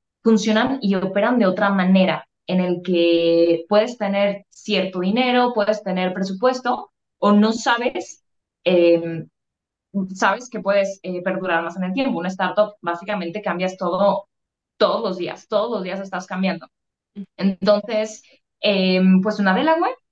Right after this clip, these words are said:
Speaker 1: eh, subsidiar todo desde Estados Unidos, abrir una cuenta, que toda la inversión llegara a Estados Unidos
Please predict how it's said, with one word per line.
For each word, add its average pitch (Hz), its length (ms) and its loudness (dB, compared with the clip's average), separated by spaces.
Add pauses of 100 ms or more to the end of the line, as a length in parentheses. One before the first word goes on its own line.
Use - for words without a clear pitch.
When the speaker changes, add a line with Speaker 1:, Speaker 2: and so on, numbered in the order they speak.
(100)
Speaker 1:
eh, 185 300 2
subsidiar 185 600 0
todo 202 500 2
desde 175 320 -4
Estados 185 360 -4
Unidos, 254 400 -2
abrir 185 180 -2
una 180 180 -2
cuenta, 269 400 0
que 202 200 -6
toda 202 260 2
la 208 80 0
inversión 185 520 0
llegara 202 400 0
a 190 60 -6
Estados 196 340 -4
Unidos 269 420 -2